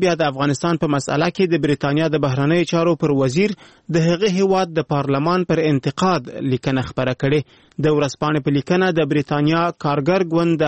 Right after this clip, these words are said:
افغانستان د وضعیت په تړاو د بریتانیا د حکومت پر چلند نیوکه کړې او دا کار یې په تیر یو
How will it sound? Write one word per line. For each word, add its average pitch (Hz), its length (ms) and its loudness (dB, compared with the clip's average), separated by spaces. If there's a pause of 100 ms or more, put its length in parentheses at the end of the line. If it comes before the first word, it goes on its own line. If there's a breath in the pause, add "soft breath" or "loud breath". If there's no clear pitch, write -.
افغانستان 143 480 -2
د 139 160 2
وضعیت 147 340 0
په - 160 -2
تړاو 175 320 0
د 147 160 0
بریتانیا 147 400 0
د 147 160 0
حکومت 156 380 -2
پر 143 100 -2
چلند 147 520 0 (120)
نیوکه 160 420 0
کړې 127 180 0 (100)
او 127 120 0
دا 131 160 0 (140)
کار 180 140 2
یې 185 120 2 (220 soft breath)
په 160 180 -2
تیر 185 300 2
یو 175 80 2